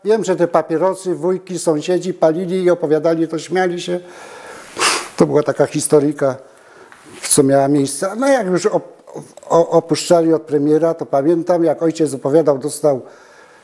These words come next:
pyrc, pięćset złotych. Mówi: „Masz, Józ-”, ale to mi to Józek. Mówi: „Masz, będziesz miał na drogę”. Czy od Józka na drogę? Pięćset złotych, to była taka dosyć, bo to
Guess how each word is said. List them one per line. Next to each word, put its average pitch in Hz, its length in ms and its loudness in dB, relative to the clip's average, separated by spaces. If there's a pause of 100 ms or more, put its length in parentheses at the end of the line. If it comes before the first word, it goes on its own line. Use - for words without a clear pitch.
(760)
pyrc, - 440 0
pięćset 135 420 -2
złotych. 113 380 -2 (340)
Mówi: 117 220 2
„Masz, 139 280 2
Józ-”, 127 220 -4 (240)
ale 107 140 -8
to 143 220 -12
mi 170 160 0
to 220 140 -2
Józek. 202 460 2
Mówi: 135 160 4
„Masz, 139 240 0
będziesz 123 340 -4
miał 120 140 2
na 123 140 0
drogę”. 104 400 -4 (400)
Czy - 180 -2
od - 120 -6
Józka 135 340 2
na 123 180 2
drogę? 113 400 -2 (1120)
Pięćset 101 360 0
złotych, 87 380 -6
to - 100 -2
była 92 240 0
taka 101 280 0
dosyć, 110 320 -2
bo 101 120 -2
to 107 120 -2